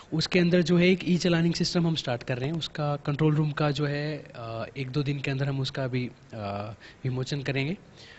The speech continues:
तो उसमें आप लोगों को भी आमंत्रित किया जाएगा। उसके बाद हम ई चालानिंग system start कर रहे हैं पानीपत के अंदर।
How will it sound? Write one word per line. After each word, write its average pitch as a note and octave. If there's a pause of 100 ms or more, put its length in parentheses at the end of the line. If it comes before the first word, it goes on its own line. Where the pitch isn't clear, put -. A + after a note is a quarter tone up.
(320)
तो A2+
उसमें C#3
आप C3
लोगों C3
को C3+
भी C#3
आमंत्रित B2+
किया C3
जाएगा। B2
उसके D3+
बाद F3+
हम F#3
ई F#3
चालानिंग F3
system F3
start D3+
कर A#2+
रहे C3+
हैं C3+ (120)
पानीपत C3
के C3+
अंदर। B2+